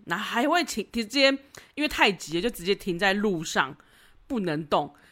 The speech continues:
有够烦人的。可能就类似，啊，我要去大便，然后他就马上冲进去 seven 去上厕所，然后车子就停在半路这样子。那 <laughs> 原 po 叫他去看医生，他又不去，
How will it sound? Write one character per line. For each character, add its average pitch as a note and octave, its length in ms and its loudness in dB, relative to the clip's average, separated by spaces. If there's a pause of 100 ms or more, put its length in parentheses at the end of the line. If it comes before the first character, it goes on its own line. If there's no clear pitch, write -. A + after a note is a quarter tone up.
(100)
有 E3 140 0
够 B3 180 6
烦 F#3 320 4
人 D3 220 0
的。 C3+ 240 -6
可 - 120 -4
能 F3 100 -2
就 C#4 120 2
类 B3+ 140 6
似， A3+ 420 -4
啊， F#3 80 0
我 F#3+ 80 2
要 G#3+ 40 4
去 A#3 80 0
大 G#3 160 8
便， G3 120 2
然 E3+ 120 4
后 G3 40 -4
他 F#3+ 60 4
就 G3 80 -2
马 D#3+ 120 -2
上 F3 80 -4
冲 F#3+ 140 -4
进 F3+ 140 0
去 E3 500 -6
seven D#3 320 -2
去 D#3 100 -12
上 D#3 160 -2
厕 D#3+ 80 -4
所， A#2 180 -12
然 C#3 100 -6
后 E3+ 300 -2 (240)
车 G3+ 160 -2
子 D#3+ 100 -10
就 F3+ 100 -2
停 E3+ 120 -6
在 D3 80 -2
半 D3 200 -6
路 C#3 120 -10
这 C3+ 80 -8
样 D#2 160 -10
子。 - 80 -20 (540)
那 C4 200 4 (440)
<laughs> C5+ 440 -6
原 C#4+ 180 4
po F#4 140 6
叫 F#4 120 8
他 D#4 100 10
去 D4+ 80 -2
看 D4+ 200 0
医 C4 60 2
生， B3+ 160 0
他 C4+ 100 2
又 A#3 60 6
不 D3+ 280 -6
去， E3+ 440 -4